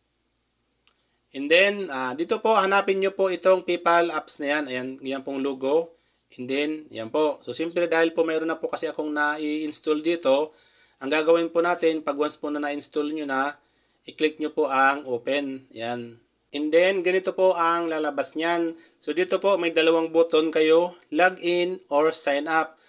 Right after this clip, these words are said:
So, siyempre, dahil po wala pa naman po tayong account, dito po tayo pupunta sa sign up. Pag once po nakakreate na kayo ng account, dito po kayo sa login. I-click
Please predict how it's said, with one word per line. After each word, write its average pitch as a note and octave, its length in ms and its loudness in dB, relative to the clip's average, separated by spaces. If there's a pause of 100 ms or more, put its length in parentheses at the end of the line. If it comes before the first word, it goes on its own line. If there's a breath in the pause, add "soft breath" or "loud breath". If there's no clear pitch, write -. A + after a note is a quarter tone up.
(260 soft breath)
So, - 80 -6
siyempre, G#3+ 400 0
dahil F#3+ 320 2
po F#3 160 2
wala F3 240 4
pa E3+ 80 0
naman E3+ 240 -2
po E3+ 80 0
tayong D#3+ 400 2
account, D3+ 480 2 (240)
dito D#3 240 -4
po E3+ 80 -2
tayo D#3+ 240 2
pupunta D3+ 400 -2
sa C#3+ 320 -2
sign B2 320 -6
up. D3 240 0 (400 soft breath)
Pag F3+ 160 0
once A3+ 240 2
po A3+ 80 2
nakakreate G#3 480 -2
na G#3 80 -4
kayo G3 240 0
ng F#3+ 80 -8
account, E3+ 400 0
dito E3 240 -8
po - 80 -10
kayo D#3 320 0
sa C#3+ 400 0
login. C#3 400 -4
I-click E3 320 -4